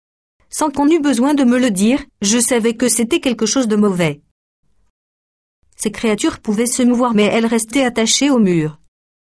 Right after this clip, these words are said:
Elles dégageaient une horrible odeur et elles hurlaient en poussant vers nous des cris stridents. Je ressentis une force invisible circuler à l'intérieur du tunnel.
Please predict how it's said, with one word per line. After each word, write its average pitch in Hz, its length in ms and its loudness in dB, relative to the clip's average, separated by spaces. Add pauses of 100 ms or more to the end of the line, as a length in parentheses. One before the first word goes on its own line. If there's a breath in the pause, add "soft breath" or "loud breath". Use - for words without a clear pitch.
(1120)
Elles 208 200 0
dégageaient 226 420 2
une 247 140 4
horrible 240 320 0
odeur 233 300 0
et 254 80 2
elles 262 160 2
hurlaient 233 220 2
en 254 120 0
poussant 240 480 0
vers 240 240 2
nous 254 140 4
des 240 160 0
cris 254 160 -4
stridents. 175 600 -2 (1600)
Je 196 140 0
ressentis 240 580 0
une 262 180 4
force - 320 -4
invisible 233 480 0
circuler 254 580 0
à 269 80 0
l'intérieur 247 560 0
du 220 120 0
tunnel. 147 480 -2